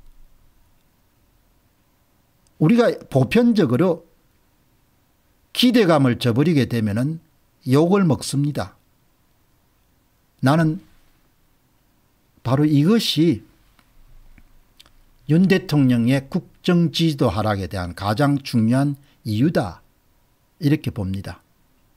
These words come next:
근데 세상 사람들은 무슨, 예, 무슨 인사가 잘못돼서 그렇다,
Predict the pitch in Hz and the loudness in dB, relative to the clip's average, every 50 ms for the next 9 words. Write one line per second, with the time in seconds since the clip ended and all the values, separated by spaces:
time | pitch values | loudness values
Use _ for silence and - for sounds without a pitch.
0 | _ _ _ _ _ - - 208 196 190 - - 160 151 185 196 208 170 156 170 | _ _ _ _ _ -4 0 2 2 2 2 0 0 2 2 2 2 0 0 0
1 | 175 180 185 170 170 151 139 131 131 151 156 - 156 131 135 135 135 - - - | 0 0 0 0 0 0 0 0 0 -2 -2 -2 -4 -4 -4 -4 -6 -10 -16 -20
2 | _ - _ - - - 113 110 107 107 120 - - _ _ _ _ _ _ _ | _ -20 _ -20 -10 -6 -4 -4 -4 -4 -8 -12 -18 _ _ _ _ _ _ _
3 | _ _ _ _ _ _ _ _ _ _ _ _ _ _ _ _ _ _ _ - | _ _ _ _ _ _ _ _ _ _ _ _ _ _ _ _ _ _ _ -2
4 | 165 143 170 147 156 - 165 160 160 151 - 202 226 240 240 180 156 135 120 117 | 0 2 2 0 2 2 2 2 2 2 2 2 4 2 2 4 2 2 4 2
5 | 123 117 - 127 117 - - 113 95 95 - _ 110 87 - | 0 0 0 -2 -4 -4 -6 -8 -10 -10 -8 _ -10 -10 -10